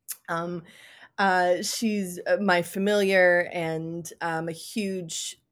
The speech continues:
inspiration to me throughout this entire process. And even when I was in fashion school, I, we were in, we, I had to take a class called Product Line Development, and I named, I used her as my inspiration. And I, I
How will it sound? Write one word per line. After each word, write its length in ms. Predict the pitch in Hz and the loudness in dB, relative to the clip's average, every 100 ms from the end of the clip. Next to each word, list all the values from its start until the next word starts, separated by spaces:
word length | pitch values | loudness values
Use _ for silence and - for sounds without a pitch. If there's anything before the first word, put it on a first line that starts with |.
| - | -6
inspiration 840 | 185 180 - 180 165 170 - 165 | -4 -4 -4 -2 -2 -2 -6 -6
to 160 | - 180 | -6 -6
me 160 | 170 | -6
throughout 340 | 160 185 160 160 | -6 -4 -4 -4
this 180 | 165 - | -10 -10
entire 420 | 160 - 160 151 | -10 -6 -6 -8
process. 800 | - 175 170 165 170 156 - - - | -8 -8 -6 -6 -4 -4 -6 -10 -8
And 560 | 175 160 156 160 160 - _ | -6 -4 -4 -8 -12 -18 _
even 300 | 190 196 190 | -10 -4 -2
when 120 | 180 | 0
I 80 | 165 | 0
was 180 | 160 160 | -2 -4
in 200 | 151 156 | -6 -6
fashion 420 | - 185 185 175 | -4 -4 -4 -6
school, 380 | - - 170 156 | -10 -4 0 2
I, 240 | 156 156 151 - - - - | 2 2 -4 -16 -20 -14 -2
we 140 | 214 | 2
were 100 | 190 | 2
in, 220 | 185 170 | 2 -2
we, 160 | 180 180 - | -6 -8 -4
I 60 | |
had 100 | 185 | -4
to 60 | 160 | -4
take 220 | 160 160 | -8 -8
a 40 | 165 | -6
class 260 | 180 170 | -2 -4
called 220 | - 160 | -2 -6
Product 300 | - 160 156 | -2 -2 -2
Line 140 | 160 151 | -4 -4
Development, 640 | 151 151 135 151 147 - | -2 -2 -2 -6 -8 -10
and 160 | 180 165 | -8 -6
I 100 | 160 | -4
named, 640 | 165 165 165 165 160 - _ _ _ 196 180 | -4 -4 -6 -8 -10 -14 _ _ _ -18 -8
I 40 | |
used 440 | 170 160 175 185 - | -6 -2 -4 -4 -2
her 100 | 190 | 0
as 180 | 170 185 | 0 0
my 120 | 175 | -4
inspiration. 720 | 175 170 185 214 240 - 160 | -4 -6 -2 0 0 -2 -4
And 100 | 143 | -4
I, 160 | 143 147 - | -4 -6 -6
I 260 | 165 165 | -6 -6